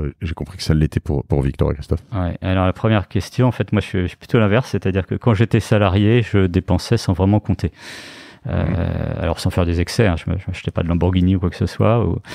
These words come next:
Speaker 2: Mais, euh, bon, il y avait de l'argent sur le compte, je dépensais, et puis, et puis tout allait bien, et je voyais pas l'utilité de, de, de plus économiser, et en parallèle, je faisais mes investissements immobiliers, euh, quasiment sans apport, et ça se passait bien, donc,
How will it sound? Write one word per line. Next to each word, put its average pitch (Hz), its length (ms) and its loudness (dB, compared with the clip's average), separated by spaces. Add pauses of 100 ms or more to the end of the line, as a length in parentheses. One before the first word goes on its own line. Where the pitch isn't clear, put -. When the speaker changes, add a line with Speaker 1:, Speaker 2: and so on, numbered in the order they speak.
(420)
Speaker 2:
Mais, 95 440 4
euh, 90 460 2
bon, 87 300 0
il 87 60 4
y - 20 4
avait 90 100 2
de 85 60 0
l'argent 90 180 2
sur 90 180 -2
le 85 100 0
compte, 98 220 0
je 95 60 2
dépensais, 87 500 0
et - 40 -2
puis, - 240 -6
et - 100 -6 (100)
puis - 80 -18
tout - 200 -6
allait 82 140 2
bien, 95 220 2
et 98 40 0
je - 80 -10
voyais 78 160 0
pas - 160 -2
l'utilité 90 540 -2
de, 90 100 -2 (800)
de, - 40 -12
de 95 80 -4
plus - 220 -6
économiser, 104 760 2
et 104 60 -2
en 95 80 2
parallèle, 95 380 0
je - 60 -12
faisais 95 200 -2
mes 90 160 0
investissements 98 540 0
immobiliers, 95 680 4
euh, 87 240 0
quasiment 95 400 0
sans 87 220 -2
apport, 95 400 -2
et - 20 -6
ça 92 140 -16
se - 80 -20
passait - 220 -12
bien, 82 260 -10
donc, 90 160 -14